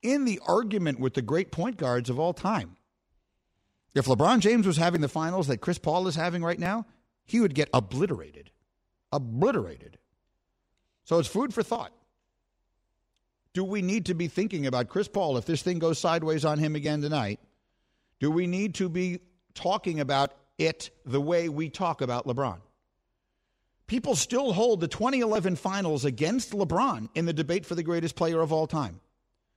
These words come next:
Do we hold another Love two loss, or two, uh, two, being up two games to none? He'd be the first player ever to lose four playoff series in which his team had a two nothing lead.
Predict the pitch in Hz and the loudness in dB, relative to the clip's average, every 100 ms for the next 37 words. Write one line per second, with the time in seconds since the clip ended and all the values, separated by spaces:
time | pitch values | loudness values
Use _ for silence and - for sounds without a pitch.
0 | _ _ _ _ _ - 165 202 247 170 | _ _ _ _ _ -2 0 0 -2 0
1 | 208 180 160 - 143 143 160 196 254 220 | 2 2 0 -2 -2 0 0 2 2 2
2 | 240 233 165 160 190 202 - - 196 196 | 0 -2 -2 2 2 0 -4 -2 0 0
3 | 180 151 156 110 120 113 - - 208 240 | -2 0 0 0 -2 -6 -10 -6 -2 0
4 | 185 - 139 - 160 151 214 202 156 208 | -2 -4 -6 -8 -6 -2 0 0 0 -2
5 | 185 180 165 160 151 117 85 _ _ _ | -2 -2 -2 -4 -4 -6 -10 _ _ _
6 | 156 165 151 135 - 247 - 208 190 160 | 0 2 4 2 0 -2 0 0 0 2
7 | 190 151 131 139 - - 190 208 - 190 | 0 0 0 0 -2 -2 2 2 2 0
8 | 185 143 - 131 117 113 - - 135 143 | 2 0 0 -2 0 -4 -8 -4 -2 0
9 | 139 127 190 180 147 127 - 175 160 156 | 0 -2 0 2 2 0 -2 -2 -2 -2
10 | 131 143 98 | -2 -2 -4